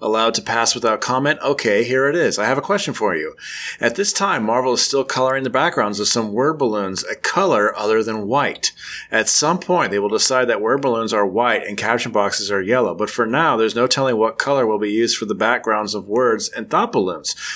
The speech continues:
So here's my question. What's your preference? Do you like word and thought balloons all to be white, or do you tr-, prefer the multicolored balloons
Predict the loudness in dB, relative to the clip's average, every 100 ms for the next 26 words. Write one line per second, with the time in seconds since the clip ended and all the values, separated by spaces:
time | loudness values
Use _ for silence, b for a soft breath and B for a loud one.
0 | -2 2 4 2 2 2 2 2 2 0
1 | B B -4 0 2 4 2 2 0 2
2 | 0 0 -2 -2 -2 2 4 4 2 0
3 | 2 2 2 2 2 2 2 0 -4 0
4 | 2 2 2 2 2 2 2 2 2 -2
5 | -6 -6 -6 -10 _ _ -6 -6 0 2
6 | 4 2 4 2 2 0 2 2 2 2
7 | 2 4 2 2 0 -2